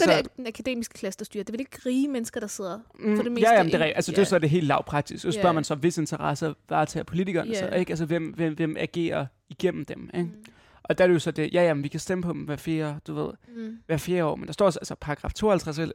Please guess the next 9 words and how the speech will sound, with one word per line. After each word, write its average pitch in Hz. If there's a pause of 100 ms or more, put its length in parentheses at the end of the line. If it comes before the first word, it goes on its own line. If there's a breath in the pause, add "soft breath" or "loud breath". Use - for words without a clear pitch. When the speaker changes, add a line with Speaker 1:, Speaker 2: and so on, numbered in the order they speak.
(100)
Speaker 2:
af 139
grundloven 214
Speaker 1:
Mm. 247 (320 loud breath)
Speaker 2:
siger, 170
at, 151
øhm, 139 (200)
at 165
politikere 156
ikke -